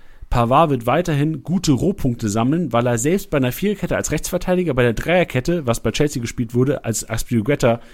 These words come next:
eins zu eins, als rechter I V, in der realtaktischen offensiver agiert als Silva und Co. in der Defensive, als die anderen zwei Innenverteidiger. Also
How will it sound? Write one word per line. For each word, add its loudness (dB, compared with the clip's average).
eins -2
zu -2
eins, 0
als 0
rechter 4
I -2
V, 0
in 0
der 4
realtaktischen 0
offensiver 2
agiert 2
als 0
Silva 4
und 0
Co. 0
in 0
der 2
Defensive, 2
als 0
die -2
anderen 4
zwei -2
Innenverteidiger. -2
Also 0